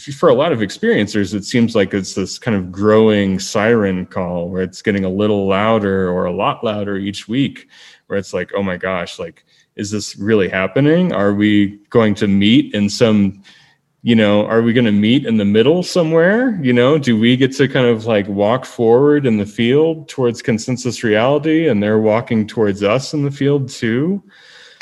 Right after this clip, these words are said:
Um, how do you feel about that? And do you have any, like, and you've been around the block with this issue for a while now. Do you, do you feel like you have any, um, advice for experiencers out there today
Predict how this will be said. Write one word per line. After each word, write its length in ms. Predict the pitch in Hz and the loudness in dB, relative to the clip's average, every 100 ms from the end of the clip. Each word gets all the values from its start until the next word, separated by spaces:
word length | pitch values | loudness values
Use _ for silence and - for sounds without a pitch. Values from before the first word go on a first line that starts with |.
| - 123 | -10 -2
Um, 400 | 123 117 127 - _ _ | 0 0 -2 -8 _ _
how 160 | - 262 | -4 -2
do 100 | 285 | -2
you 60 | |
feel 200 | - 240 | -2 -2
about 220 | 202 190 202 | -2 -4 -4
that? 180 | 208 | -4
And 160 | 147 147 | -2 -2
do 100 | 160 | -2
you 60 | 156 | -4
have 220 | 160 165 | -4 -2
any, 400 | 160 135 - - _ _ _ - | 0 0 -2 -12 _ _ _ -14
like, 520 | 143 139 120 - - _ _ 147 | -2 2 2 0 -18 _ _ -2
and 360 | 139 123 - _ _ - | 0 -2 -6 _ _ -6
you've 200 | 170 180 | -2 0
been 140 | 185 | 2
around 240 | 147 131 123 | 2 2 0
the 60 | |
block 360 | 98 143 240 - | 0 -2 -2 -4
with 140 | 131 | -4
this 180 | 117 104 | -4 -6
issue 420 | 120 175 - 113 | -6 -6 -4 -4
for 340 | 95 120 95 87 | -2 -2 -2 -2
a 100 | 95 | -4
while 320 | 117 214 208 | -2 -2 0
now. 300 | 107 104 104 | 0 0 -2
Do 180 | 107 156 | -2 -4
you, 100 | 156 | -4
do 200 | 127 160 | -6 -6
you 80 | 151 | -4
feel 200 | 180 156 | -4 -4
like 180 | 139 | -2
you 60 | 147 | -2
have 140 | 139 | -2
any, 460 | 123 117 110 104 104 _ _ _ _ _ - | -2 -2 -2 -4 -10 _ _ _ _ _ -4
um, 480 | 113 101 95 95 - | -2 0 -2 -6 -8
advice 680 | 113 98 104 120 131 - - | -6 -4 0 2 0 -2 -12
for 600 | - - 104 104 98 95 | -8 -2 0 2 0 -2
experiencers 920 | 104 - 117 113 113 110 110 98 98 | -6 -8 -2 0 0 -2 -4 -4 -4
out 220 | 101 107 | -6 -6
there 240 | 107 104 98 | -4 -4 -4
today 880 | - 107 101 110 117 113 101 95 | -8 -10 -2 0 2 2 0 -6